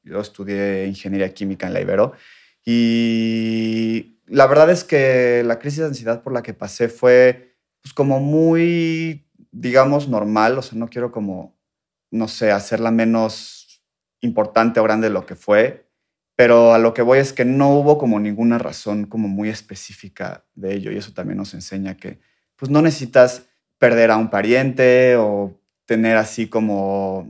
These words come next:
sufrir de alguna enfermedad fuerte o tener así como algo catastrófico en tu vida para que detone esto. Puede venir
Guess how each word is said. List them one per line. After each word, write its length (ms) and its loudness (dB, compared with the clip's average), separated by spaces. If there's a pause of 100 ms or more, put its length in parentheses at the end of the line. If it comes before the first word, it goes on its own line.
(180)
sufrir 460 -6
de 80 0
alguna 260 -2
enfermedad 460 -8
fuerte 680 0 (300)
o 140 -4
tener 240 0
así 220 -4
como 320 0
algo 480 0
catastrófico 640 -10
en 80 -6
tu 80 -16
vida 260 -4
para 180 -10
que 100 -14
detone 360 -6
esto. 260 -10
Puede 180 -4
venir 380 -6